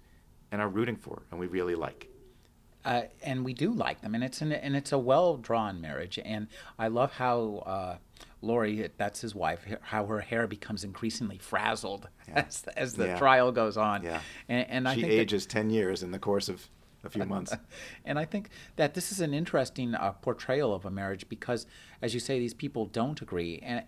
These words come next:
Speaker 2: and as you were, uh, creating this family, how much of this, um, was in your mind again in advance, and, and talk about just creating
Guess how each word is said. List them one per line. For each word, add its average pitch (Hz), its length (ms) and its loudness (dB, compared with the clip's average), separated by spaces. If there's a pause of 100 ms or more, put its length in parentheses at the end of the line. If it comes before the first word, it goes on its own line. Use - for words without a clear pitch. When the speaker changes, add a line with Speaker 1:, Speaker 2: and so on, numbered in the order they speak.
Speaker 2:
and 139 220 -2 (500)
as 160 220 2
you 170 80 4
were, 127 340 8 (480)
uh, 104 300 2 (220)
creating 117 760 0
this - 240 -2
family, 117 560 0 (380)
how 151 180 2
much 160 240 -2
of 139 100 2
this, 127 380 0 (200)
um, 101 500 4 (400)
was 110 500 0 (640)
in 143 120 2
your 135 140 4
mind 123 340 4
again 101 320 -2 (100)
in 131 180 -2
advance, 120 540 0
and, 110 220 -6
and 117 260 -4
talk 160 280 -4
about 123 220 2
just - 200 -6
creating 120 480 0